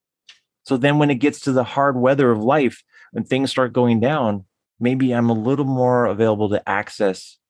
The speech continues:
that I'm not being ch-, tested or challenged in this life. It's just part of it.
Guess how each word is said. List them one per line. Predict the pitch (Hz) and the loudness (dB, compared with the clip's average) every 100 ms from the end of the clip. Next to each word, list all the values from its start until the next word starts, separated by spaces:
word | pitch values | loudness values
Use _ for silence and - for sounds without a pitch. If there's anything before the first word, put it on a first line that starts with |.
| _ - | _ -6
that | 107 - | -6 -4
I'm | 110 | -2
not | 120 110 | -2 -2
being | 117 110 98 | -4 -4 -4
ch-, | - 127 - | -6 -8 -8
tested | - 120 - 107 | -6 -6 -4 -4
or | 92 | -2
challenged | - 113 107 92 87 95 | -4 -2 -2 -2 -4 -6
in | 85 | -6
this | 85 - | -6 -10
life. | - - _ _ _ _ _ _ _ _ _ _ _ | -20 -20 _ _ _ _ _ _ _ _ _ _ _
It's | 120 - | -12 -8
just | - 135 - | -4 -4 -4
part | - 90 | -8 -6
of | 80 | -6
it. | 82 | -8